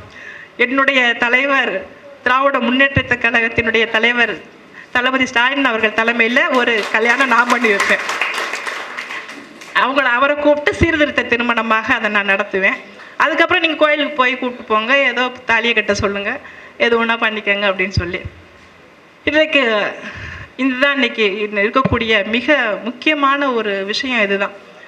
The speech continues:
நம்ம வந்து காதலை பற்றி பேசும் பொழுது நிறைய, அ, காதல் வந்து எதன் அடிப்படையில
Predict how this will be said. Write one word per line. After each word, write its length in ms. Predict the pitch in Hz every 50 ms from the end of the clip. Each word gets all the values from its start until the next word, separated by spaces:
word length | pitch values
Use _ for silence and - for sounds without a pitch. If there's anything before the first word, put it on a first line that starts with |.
| - - - - - - - - - - - - - - - - - - - - - - - - - - - - - - - - - - - -
நம்ம 220 | - 262 285 285
வந்து 500 | 285 294 294 302 330 285 254 226 214 - - - - 208 - -
காதலை 420 | - 269 269 302 320 349 349 339 311
பற்றி 280 | - 285 285 277 285
பேசும் 400 | 285 269 254 247 - - 277 240
பொழுது 520 | 233 220 220 214 214 202 190 170 175 - - - - - - - - - - - - - - - - - - - - - - - - - - - - - - - - - - - - - -
நிறைய, 720 | 240 269 302 330 359 370 381 403 403 370 330 294 254 220 - - - - - - - 160 180
அ, 240 | 226 226 226 226 220
காதல் 440 | 214 - 277 262 277 285 294 294 269
வந்து 580 | 247 240 254 254 269 254 240 220 208 202 190 185 185 185 185 - - - - - - - - - - - - - - - - - -
எதன் 280 | 262 277 311 381 381 359
அடிப்படையில 640 | 294 269 285 349 349 349 349 330 320 302 285 277 254